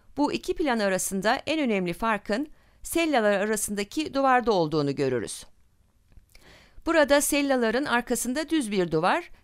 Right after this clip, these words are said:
diğerinde ise her iki tarafta yer alan sırt sırta yerleştirilmiş birer niş vardır.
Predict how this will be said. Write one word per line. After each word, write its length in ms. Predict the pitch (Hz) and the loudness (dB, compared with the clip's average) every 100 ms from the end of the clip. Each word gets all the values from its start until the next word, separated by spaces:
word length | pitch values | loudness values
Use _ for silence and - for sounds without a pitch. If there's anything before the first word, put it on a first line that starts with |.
| - | -4
diğerinde 480 | 339 330 240 214 202 | 0 2 2 2 0
ise 340 | 185 - 285 | 0 0 -2
her 160 | 294 330 | 0 -2
iki 180 | 330 240 | -2 -2
tarafta 440 | 214 180 170 190 | -2 0 -2 -2
yer 200 | 190 208 | 0 2
alan 300 | 180 180 262 | 2 0 -2
sırt 260 | - - 294 | -4 -8 -6
sırta 300 | - 226 202 | -6 -4 -4
yerleştirilmiş 920 | 196 185 185 175 - 180 175 240 339 - - | 0 0 0 -2 -6 -6 -4 -4 -4 -6 -6
birer 320 | 262 220 254 - | 0 0 0 -2
niş 280 | 233 - | -4 -2
vardır. 380 | 147 123 - - | -4 -6 -8 -14